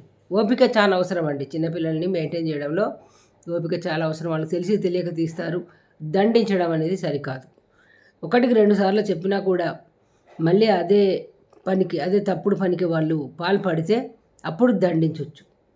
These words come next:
అంతేగాని అది కూడా లిమిటేషన్లోనే తెలియజెప్ప-, వాళ్ళ మానసికంగా వాళ్ళలో "నేను చేసిన తప్పు" అని ఫీలింగ్ తీసుకురావడం కొరకు వాళ్ళు మాట్లాడాలి.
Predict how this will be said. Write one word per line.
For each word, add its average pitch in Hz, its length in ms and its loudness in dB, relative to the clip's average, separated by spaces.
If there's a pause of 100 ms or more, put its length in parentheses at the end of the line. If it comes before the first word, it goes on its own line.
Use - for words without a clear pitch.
(560)
అంతేగాని 180 440 -2
అది 202 200 0
కూడా 254 180 6
లిమిటేషన్లోనే 196 880 2 (220)
తెలియజెప్ప-, 214 540 2
వాళ్ళ 196 180 4
మానసికంగా 214 720 0
వాళ్ళలో 190 440 0 (680)
"నేను 202 260 8
చేసిన 202 380 4
తప్పు" 180 260 -2
అని 190 160 0
ఫీలింగ్ 220 460 2
తీసుకురావడం 180 540 0
కొరకు 208 300 -2
వాళ్ళు 196 240 0
మాట్లాడాలి. 151 600 -2